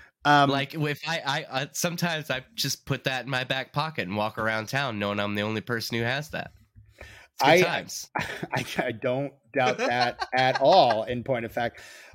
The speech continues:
Speaker 1: I don't even know if it is, um,
Speaker 2: It's not.
Speaker 1: there's a physical media release for it.
Speaker 2: Uh, it's out of print. Anchor Bay, like, two thousand three.
Speaker 1: Ninety-three dollars
Speaker 2: It's out of print,
Speaker 1: for
Speaker 2: dude.
Speaker 1: that, yeah.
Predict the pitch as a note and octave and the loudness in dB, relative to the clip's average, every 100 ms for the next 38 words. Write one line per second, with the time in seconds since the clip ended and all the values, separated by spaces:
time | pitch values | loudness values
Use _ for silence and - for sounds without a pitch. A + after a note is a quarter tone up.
0 | - C#3+ C4+ F3+ C#3 C#3 C#3+ D3 C#3 C#3 | 0 4 6 6 4 4 6 6 6 2
1 | C#3 D3 C#3+ C#3 C#3 C#3 B2 - - C3 | 2 4 6 4 4 2 -2 -8 -2 2
2 | B2+ B2 B2 A#2 A#2 B2+ A#2+ A2+ G2+ G#2 | 2 2 -2 -6 -6 -4 -4 -2 -2 -4
3 | _ _ _ - _ - A#2+ C#3 C3 D#3 | _ _ _ -20 _ -10 -2 0 0 -2
4 | D#3 D#3 D3 F3 D3 A#2 A2 G#2+ - A2+ | 0 0 2 2 2 0 -4 -6 -4 -4
5 | G#2+ G#2 - _ _ _ _ _ _ - | -4 -6 -12 _ _ _ _ _ _ -8
6 | A2+ A2+ G2 A2+ - - - A2 A#2 A2 | -6 -6 -4 -6 -4 -8 -6 -4 -4 -4
7 | B2 C#3 G2+ _ _ - A#2+ B2 A2+ A#2+ | -4 -4 -6 _ _ -4 -4 -2 -4 -2
8 | A#2+ F#2+ F#2 F#2+ G2 F#2+ _ - A#2+ A#2 | -2 -4 -8 -6 -4 -4 _ -8 -4 -4
9 | A#2 A2+ A2 G#2+ G#2 C#3 G3+ C3 B2+ C3+ | -4 -6 -6 -4 -2 -2 -6 -8 -6 0
10 | C#3+ F3+ F3+ F3 - - D3 E3+ D#3 D3 | 2 2 0 0 0 -2 0 2 2 2
11 | C3 A#2+ A2+ - A#2+ A2 A2+ A2+ A2 B2+ | 2 0 -2 0 0 0 -2 -2 -2 -2
12 | B2+ A#2+ | 0 -2